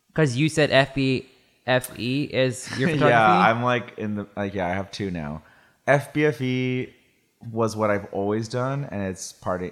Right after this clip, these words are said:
Speaker 2: it's, uh, photographing parties, um, and there's no direct, it's every, it's F B F E, it's, <laughs> it stands for Photos by Fabian Echevarria. Um, that encompasses everything, like,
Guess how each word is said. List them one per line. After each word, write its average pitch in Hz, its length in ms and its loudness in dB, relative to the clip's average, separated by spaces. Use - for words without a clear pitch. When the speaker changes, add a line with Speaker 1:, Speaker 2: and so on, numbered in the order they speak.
Speaker 2:
it's, - 300 -12
uh, 95 200 -2
photographing 113 540 -4
parties, 90 600 -6
um, 92 540 -2
and 101 160 -4
there's 98 260 -4
no 98 920 -2
direct, 98 380 -4
it's 117 320 -4
every, 135 380 0
it's - 180 -4
F 135 220 -4
B 151 80 -2
F 143 180 -6
E, 123 300 -4
it's, - 300 -14
<laughs> - 120 -14
it - 240 -14
stands 95 300 -6
for 107 160 -4
Photos 95 460 -4
by 92 240 0
Fabian 92 360 -6
Echevarria. 95 600 -4
Um, 92 460 -4
that 104 380 0
encompasses 107 580 -6
everything, 78 580 -10
like, 85 240 -10